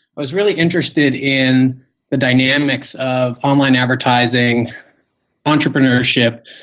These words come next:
starting a business, et cetera. <clears throat> But realized after about five or six years,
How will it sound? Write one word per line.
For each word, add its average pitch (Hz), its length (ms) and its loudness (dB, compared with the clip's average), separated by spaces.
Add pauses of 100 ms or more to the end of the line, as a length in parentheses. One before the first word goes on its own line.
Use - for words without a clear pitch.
(160)
starting 160 340 0
a 135 60 0
business, 131 400 -2
et 127 60 -10
cetera. 127 560 -2 (100)
<clears throat> - 380 0 (500)
But 156 200 -2
realized 185 400 2
after 151 180 -6
about 143 240 -6
five 147 160 -2
or 139 60 -2
six 139 260 -6
years, 147 400 0